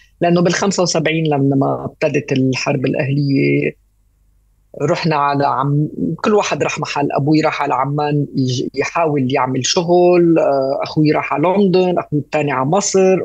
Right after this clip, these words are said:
أمي هون. فأنا رحت على إيران بالخمسة وسبعين عند أصحاب للعائلة، قعدت ثلاثة شهور.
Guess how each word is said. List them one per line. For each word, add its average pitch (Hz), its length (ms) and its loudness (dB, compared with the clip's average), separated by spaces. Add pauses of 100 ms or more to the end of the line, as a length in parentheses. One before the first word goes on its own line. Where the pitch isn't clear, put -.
أمي 143 280 0
هون. 202 420 2
فأنا 139 1040 -2
رحت 233 180 -4
على 226 160 0
إيران 170 480 2 (120)
بالخمسة 135 500 -4
وسبعين 123 500 -2 (800)
عند 139 160 2
أصحاب - 440 -2
للعائلة، 131 720 -2
قعدت - 280 -4
ثلاثة 143 260 -6
شهور. 120 480 -6